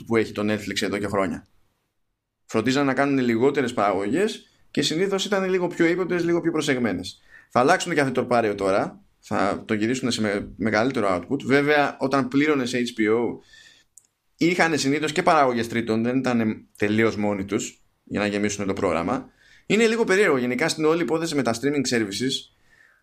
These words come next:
Ε, κάθε εταιρεία έχει τις δικές της ειδικές συνθήκες, οπότε είναι λίγο δύσκολο να συγκρίνεις και πράγματα. Και επειδή κάτι πήρε ταυτή μου ότι με-,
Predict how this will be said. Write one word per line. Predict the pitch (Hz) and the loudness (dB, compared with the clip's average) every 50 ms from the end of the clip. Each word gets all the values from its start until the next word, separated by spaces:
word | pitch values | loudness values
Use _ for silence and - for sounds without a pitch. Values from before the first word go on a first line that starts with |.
| _ | _
Ε, | _ - - 139 127 127 123 120 120 117 113 113 117 | _ 0 2 2 2 2 2 0 0 0 0 0 -2
κάθε | 117 120 - 156 165 175 - 196 180 160 151 135 120 113 107 | 0 2 2 4 4 2 0 0 0 2 2 2 2 0 0
εταιρεία | 110 117 113 117 107 104 104 107 107 110 123 143 - - - _ | 0 0 0 0 0 2 2 2 2 0 0 -4 -6 -10 -10 _
έχει | - 165 185 - | -4 -4 -4 -4
τις | - 175 160 139 | -2 -2 -2 -2
δικές | 139 - - 165 180 190 190 - - | -2 -4 -2 -2 -2 -2 -4 -6 -8
της | 123 104 90 80 95 - - | -6 -4 -4 -4 -4 -4 -4
ειδικές | 117 113 113 113 113 - 117 117 117 117 | -4 -4 -4 -6 -4 -2 -2 -2 0 -2
συνθήκες, | - 117 107 101 104 123 117 117 - 95 98 - - 101 | -2 -4 -4 -4 -4 -6 -6 -4 -6 -8 -6 -6 -6 -8
οπότε | 107 - 135 143 139 165 | -4 -2 -2 -2 0 -2
είναι | 165 165 175 165 | -2 0 0 0
λίγο | 160 165 175 180 143 | 0 0 2 0 0
δύσκολο | 131 160 - - 160 139 131 | 0 -2 -2 -2 0 0 0
να | 117 107 | -2 -2
συγκρίνεις | 110 - 107 113 107 101 | -4 -4 -4 -4 -4 -4
και | - 113 | -4 -4
πράγματα. | - 104 104 92 85 90 80 87 - | -2 0 0 0 -2 -4 -6 -8 -10
Και | 110 | -10
επειδή | 107 107 113 117 143 170 175 - - - _ _ _ _ _ _ _ _ _ _ _ _ _ _ _ _ | -4 -4 0 2 2 0 0 -2 -8 -14 _ _ _ _ _ _ _ _ _ _ _ _ _ _ _ _
κάτι | - 135 139 151 | 2 2 2 2
πήρε | 151 160 165 - | 0 0 2 2
ταυτή | 151 127 113 - 147 151 | 2 0 0 -2 -2 0
μου | 156 143 127 110 - - - - - - - - _ | 0 0 0 0 -4 -8 -16 -20 -20 -20 -20 -18 _
ότι | - 123 123 123 123 120 113 | 0 0 0 2 0 0 2
με-, | 117 120 - | 2 0 0